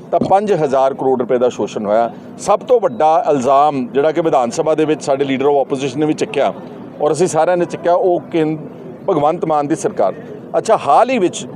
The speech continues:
ਕਿਸਾਨ ਜਿਸ ਢੰਗ ਦੇ ਨਾਲ ਇਹਨਾਂ ਨੇ ਉਹਨਾਂ ਦਾ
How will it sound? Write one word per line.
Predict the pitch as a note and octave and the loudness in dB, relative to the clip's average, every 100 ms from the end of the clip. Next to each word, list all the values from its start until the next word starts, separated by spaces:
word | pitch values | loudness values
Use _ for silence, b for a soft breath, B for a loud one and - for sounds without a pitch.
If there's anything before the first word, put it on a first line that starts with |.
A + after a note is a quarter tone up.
| - | -10
ਕਿਸਾਨ | D3+ E3+ E3+ G3 G#3 F#3+ - - - - | -2 0 2 2 0 -4 -12 -16 -16 -4
ਜਿਸ | - A3+ - | 0 0 2
ਢੰਗ | G3 E3 | 0 2
ਦੇ | E3+ | 0
ਨਾਲ | F3+ F3+ | 2 2
ਇਹਨਾਂ | G3 F3 | 2 0
ਨੇ | F3+ | 2
ਉਹਨਾਂ | F3+ F3 F3 | 2 2 2
ਦਾ | G3 | 2